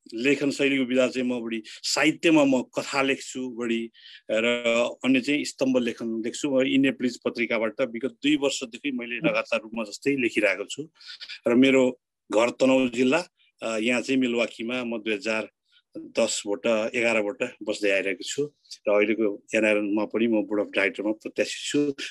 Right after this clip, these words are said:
र आजको यो साहित्यिक कार्यक्रम भएको हुनाले मैले साहित्यिक तर्फबाटै हजुरहरूको समयलाई मैले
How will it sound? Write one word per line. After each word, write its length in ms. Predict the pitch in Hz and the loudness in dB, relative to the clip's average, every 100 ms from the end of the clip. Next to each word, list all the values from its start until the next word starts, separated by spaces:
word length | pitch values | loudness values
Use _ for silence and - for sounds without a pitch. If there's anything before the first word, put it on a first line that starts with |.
| - | 0
र 40 | |
आजको 360 | 117 123 131 135 | 4 4 4 6
यो 240 | 131 127 - | 6 4 0
साहित्यिक 800 | - - 139 143 - 170 160 | -12 -2 0 0 0 -4 -4
कार्यक्रम 360 | - 123 120 120 | -2 0 0 -4
भएको 160 | 107 104 | -4 -4
हुनाले 220 | 117 131 | -4 -4
मैले 160 | 123 | -4
साहित्यिक 560 | 113 - 107 - 120 - - | -6 -6 -8 -8 -16 -12 -6
तर्फबाटै 480 | 113 110 107 110 127 | -6 -6 -4 0 2
हजुरहरूको 360 | 98 104 101 | 0 -4 -6
समयलाई 360 | - 107 104 110 | -6 -4 -2 -2
मैले 200 | 101 | -2